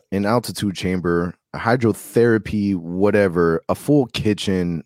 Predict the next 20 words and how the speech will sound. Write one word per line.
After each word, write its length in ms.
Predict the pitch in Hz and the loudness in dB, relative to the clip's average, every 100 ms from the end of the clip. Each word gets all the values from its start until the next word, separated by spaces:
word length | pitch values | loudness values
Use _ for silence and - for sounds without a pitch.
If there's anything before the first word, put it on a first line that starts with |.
| - | -8
really 480 | 95 107 156 139 117 | -4 2 2 4 2
expensive 580 | 107 - 107 - 87 | 0 -2 -2 -2 -4
locker 300 | 87 85 - | 2 2 0
room. 360 | 82 85 80 78 _ _ _ - | -2 -2 -4 -8 _ _ _ -2
You're, 180 | 110 117 | 2 2
you're 200 | 104 110 | 2 2
looking 360 | 131 143 139 | 2 0 0
at 300 | 117 104 92 - _ _ _ _ _ _ _ _ | 2 2 0 -2 _ _ _ _ _ _ _ _
the 140 | - 113 | -2 2
Magic 380 | 107 110 101 | 2 2 0
saying, 480 | - 107 98 87 82 _ _ _ - | -2 0 0 -2 -4 _ _ _ 0
"Hey, 340 | 110 90 - _ _ _ _ _ _ _ | 0 0 -4 _ _ _ _ _ _ _
we're 500 | - 82 95 117 135 | -18 -8 -2 2 2
spending 600 | - - 135 127 127 117 | -2 -2 0 0 -2 -2
money, 440 | 104 110 110 92 | 0 0 -2 -4
we're 180 | 80 92 | -4 -4
investing 720 | 104 98 104 110 - - 113 | -4 -4 0 0 0 -6 -4
in 140 | 104 98 | -2 0
our 180 | 92 | -2
team." 420 | 90 104 101 73 | -4 -4 -6 -6